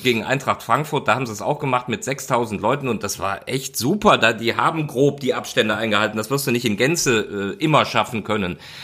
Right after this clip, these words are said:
Aber das war exemplarisch. Ich muss mich auch noch mal amüsieren über die Nummer in Magdeburg, die es übrigens auch schon beim Landespokalfinale zwischen Rostock und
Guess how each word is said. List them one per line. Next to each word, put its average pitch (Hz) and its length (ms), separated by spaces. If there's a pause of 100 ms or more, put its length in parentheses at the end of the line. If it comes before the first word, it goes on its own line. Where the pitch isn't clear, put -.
(160)
Aber 113 260
das 107 340
war 120 140
exemplarisch. 113 640
Ich 110 140
muss 123 160
mich 101 120
auch 123 120
noch 127 140
mal 113 200
amüsieren 113 540
über 113 180
die 104 100
Nummer 120 240
in 98 80
Magdeburg, 120 540
die 143 100
es 131 100
übrigens 127 300
auch 185 200
schon 165 180
beim 139 140
Landespokalfinale 139 1000
zwischen 131 280
Rostock 135 460
und 120 200